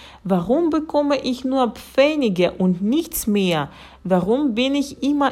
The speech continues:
in, in Not? Wir werden jetzt versuchen, diese Fragen zu klären. Erstens, wenn wir Geld erwarten, erwarten wir in der Regel die sofortige Verteilung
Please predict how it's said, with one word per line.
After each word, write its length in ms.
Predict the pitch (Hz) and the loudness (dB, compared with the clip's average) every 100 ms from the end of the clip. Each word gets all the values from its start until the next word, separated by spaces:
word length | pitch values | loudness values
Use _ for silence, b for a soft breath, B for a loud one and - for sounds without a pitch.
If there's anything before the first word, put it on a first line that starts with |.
| - | 0
in, 440 | 247 247 240 233 - - | 0 2 0 -2 -8 -2
in 280 | 247 240 240 | 2 4 6
Not? 420 | 277 190 - - B B B B B - _ _ - _ - | 6 4 2 -8 B B B B B -20 _ _ -20 _ -14
Wir 400 | 185 190 214 185 | -6 2 4 6
werden 280 | 214 247 269 | 6 6 4
jetzt 360 | 233 240 240 - | 2 2 0 -2
versuchen, 600 | 220 202 269 285 202 175 | -2 0 -2 -2 -4 -4
diese 260 | 165 170 | -2 -4
Fragen 480 | 170 170 165 160 156 | -4 -2 -2 -2 -8
zu 160 | - - | -12 -14
klären. 720 | - 180 160 160 175 180 170 - _ _ _ _ _ _ _ _ - - - | -6 -4 -4 -8 -10 -14 -14 -20 _ _ _ _ _ _ _ _ -20 -20 -4
Erstens, 760 | 214 214 220 - 160 147 - - _ _ _ B B B B B - | 2 2 2 -4 -6 -8 -16 -20 _ _ _ B B B B B 0
wenn 240 | 226 269 | 2 2
wir 180 | 285 262 | 2 2
Geld 420 | 190 208 262 254 | 2 0 0 -2
erwarten, 960 | 220 208 175 180 170 165 - 247 320 - - - | 2 2 2 2 2 0 -2 -8 -8 -10 -18 0
erwarten 840 | 214 196 180 202 277 302 302 277 | 2 2 2 4 4 2 -4 -4
wir 300 | 254 269 - | -2 -2 -2
in 160 | 226 214 | -2 -2
der 320 | 202 190 202 | 0 -2 -2
Regel 440 | 208 254 262 285 208 | -2 -2 -2 -2 -2
die 160 | 226 | -2
sofortige 1000 | 190 208 202 - 277 302 302 254 202 196 | 0 0 -2 -2 2 2 2 -6 -6 -6
Verteilung 1040 | 196 202 190 190 214 226 254 262 277 311 | -4 -2 -2 -2 0 2 0 -4 -8 -10